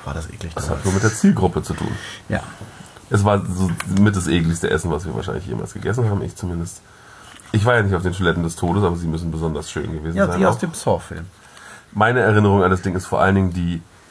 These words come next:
Speaker 2: die Soße, die Nudelsoße. So rote Nudelsoße, in der Knochen schwammen und kein <laughs> Stück Fleisch. Das war wirklich großartig.
Speaker 1: Ich meine immer noch, dass eigentlich Fleisch hätte drin sein sollen, aber wahrscheinlich
Speaker 2: Ja, sollen.
Speaker 1: schon immer alles abgeerntet war.
Speaker 2: Mag sein.
Speaker 1: Bleiben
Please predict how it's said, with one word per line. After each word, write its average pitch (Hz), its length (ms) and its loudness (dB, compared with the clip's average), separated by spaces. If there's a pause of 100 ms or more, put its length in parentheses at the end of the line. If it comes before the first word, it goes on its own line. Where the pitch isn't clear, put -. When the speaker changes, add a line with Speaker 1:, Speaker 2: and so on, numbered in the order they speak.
(160)
Speaker 2:
die 92 100 -4
Soße, 104 680 2 (240)
die 95 100 -2
Nudelsoße. 98 800 0 (680)
So 95 100 -4
rote 117 400 -2
Nudelsoße, 113 600 0
in 95 140 0
der 92 140 2
Knochen 92 420 0
schwammen 92 440 0
und 85 100 -2 (140)
kein 101 320 2 (120)
<laughs> 165 100 2
Stück 135 200 2
Fleisch. 131 680 0 (440)
Das - 240 0
war 156 160 2
wirklich 117 300 0
großartig. 92 400 -2
Speaker 1:
Ich 87 60 2
meine - 180 2
immer 190 120 2
noch, - 140 4
dass 185 140 -6
eigentlich 147 240 -2
Fleisch 170 380 0
hätte 147 160 -6
drin 147 240 -2
sein 160 180 2
sollen, 151 220 2
aber 139 180 4
wahrscheinlich 110 300 2
Speaker 2:
Ja, 95 120 4
sollen. 90 640 2
Speaker 1:
schon 139 180 -2
immer 139 140 2
alles 131 180 0
abgeerntet 101 580 -6
war. 87 160 -4
Speaker 2:
Mag 107 280 2
sein. 165 540 2
Speaker 1:
Bleiben 139 380 2